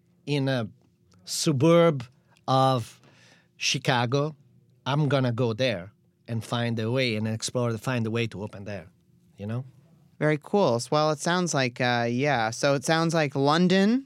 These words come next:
Speaker 2: in June.
Speaker 1: London, June.
Speaker 2: And you guys are working with a lot of information right now. You have a grant. You're kind of figuring it out. That's what it
Speaker 1: Yes,
Speaker 2: sounds like.
Speaker 1: yes,
Speaker 2: That's
Speaker 1: yes.
Speaker 2: really
Speaker 1: Step
Speaker 2: cool.
Speaker 1: by step, we're gonna come.
Speaker 2: So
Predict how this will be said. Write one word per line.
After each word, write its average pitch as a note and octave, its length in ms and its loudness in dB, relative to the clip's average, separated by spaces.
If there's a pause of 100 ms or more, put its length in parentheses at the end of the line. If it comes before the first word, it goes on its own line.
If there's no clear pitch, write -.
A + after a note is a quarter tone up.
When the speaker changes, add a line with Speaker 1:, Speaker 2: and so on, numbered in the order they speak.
(120)
Speaker 2:
in D3+ 140 -2
June. C#3 560 0
Speaker 1:
London, C#3 480 6
June. G#2+ 380 0
Speaker 2:
And D#3 180 0
you D3 40 0
guys D#3+ 280 0
are D#3+ 80 0
working C#3+ 340 -2
with D#3 120 -6
a D3+ 40 -4
lot C#3+ 240 0
of E3 80 -4
information E3+ 560 -6
right E3 220 -2
now. E3+ 340 -2
You C#3 140 -4
have B2 160 -6
a C3 40 -12
grant. D3+ 560 -2
You're - 100 -16
kind B2 200 -6
of A#2 60 -8
figuring B2 380 -4
it B2 80 0
out. A2 240 -2
That's - 100 -12
what C3+ 40 -2
it - 20 4
Speaker 1:
Yes, B2+ 200 2
Speaker 2:
sounds A#2+ 260 -4
like. C3+ 100 2
Speaker 1:
yes, - 460 -2
Speaker 2:
That's A#2 240 0
Speaker 1:
yes. - 40 -10
Speaker 2:
really C3+ 140 -2
Speaker 1:
Step F#3 240 4
Speaker 2:
cool. E3 80 4
Speaker 1:
by D#3+ 100 6
step, E3+ 440 0
we're C#3 140 2
gonna B2+ 400 2 (440)
come. G2+ 260 -8 (140)
Speaker 2:
So G3 480 2